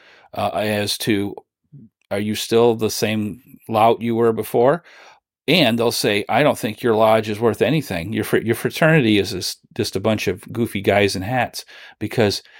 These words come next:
you didn't change any. How do, why would I think that they're capable of changing men?"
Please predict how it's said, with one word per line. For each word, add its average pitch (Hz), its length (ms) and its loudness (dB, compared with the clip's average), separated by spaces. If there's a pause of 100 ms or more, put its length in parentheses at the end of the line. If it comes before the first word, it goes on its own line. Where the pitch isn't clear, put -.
(120)
you 120 180 2
didn't 107 220 0
change 101 380 -2
any. 98 380 -4 (360)
How 131 220 4
do, 143 80 2
why 117 180 2
would 131 160 2
I 120 100 0
think 127 260 -4
that 123 200 -2
they're 120 300 2
capable 98 440 -4
of 95 120 -8
changing 101 420 -8
men?" 104 220 -14